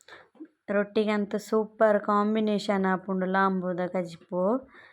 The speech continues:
ಎಂಕಲಂಚ ರೊಟ್ಟಿಲ ಮಲ್ತೊಂದುಲ್ಲ. ಸೂಪರ್ ಆಪುಂಡು. ಆಹಾ, ಏತ್ ಟೇಸ್ಟ್ ಆಪುಂಡು. ನೆಕ್ ಸ್ಪೆಷಲ್ ಆದ್ ಯಾನ್, ಆ, ರಾಗಿ ಪಾಡ್ದ್ ರೊಟ್ಟಿ ಮಲ್ದೆ.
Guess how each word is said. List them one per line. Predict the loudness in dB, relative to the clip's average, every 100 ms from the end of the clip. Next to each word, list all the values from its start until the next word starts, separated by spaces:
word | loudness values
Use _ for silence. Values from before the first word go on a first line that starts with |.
| _ -20 -20 _ _ -6
ಎಂಕಲಂಚ | -4 -2 -4 0
ರೊಟ್ಟಿಲ | 2 2 0 0 2 2
ಮಲ್ತೊಂದುಲ್ಲ. | 0 0 0 0 2 0 0 0 -2 -2 -8 _ _ _ _ _ _ _ _ _ _ _ _ _ _ _ _ _ _ _ _ _ _ _ _ _ -20 _ _ _ _ -20 _
ಸೂಪರ್ | -4 0 0 0 2 2
ಆಪುಂಡು. | 0 -2 -4 -2 -2 -2 -8 _ _ _ -2
ಆಹಾ, | -2 0 0 0
ಏತ್ | 0 -4 -4 -6
ಟೇಸ್ಟ್ | -4 -4 -4 0
ಆಪುಂಡು. | 0 -2 -6 -6 -4 -4 -6 -8 -14 _ _ -20 -20 -14 -8
ನೆಕ್ | -8 -8
ಸ್ಪೆಷಲ್ | -2 -2 0 2 4
ಆದ್ | 4 2 0
ಯಾನ್, | 2 2 2 0 -2 -4 -8 -20 -20 -6
ಆ, | -2 0 2
ರಾಗಿ | 2 2 2 0 0
ಪಾಡ್ದ್ | 0 0 0 -2 0 0
ರೊಟ್ಟಿ | 0 0 2
ಮಲ್ದೆ. | 4 4 2 0 0